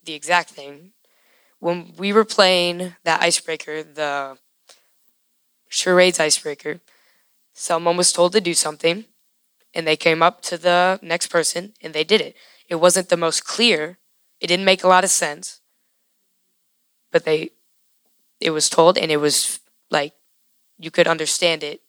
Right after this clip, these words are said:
at a point. That is what prophecy is. Sometimes you're gonna give, be given prophetic words, and it's not gonna make a whole lot of sense at the time, but eventually you're gonna figure it out,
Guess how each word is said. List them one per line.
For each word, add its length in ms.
at 220
a 60
point. 380
That 120
is 120
what 120
prophecy 500
is. 140
Sometimes 500
you're 80
gonna 460
give, 320
be 160
given 300
prophetic 520
words, 380
and 300
it's 160
not 180
gonna 140
make 180
a 40
whole 160
lot 180
of 60
sense 280
at 120
the 60
time, 440
but 200
eventually 520
you're 140
gonna 180
figure 320
it 200
out, 300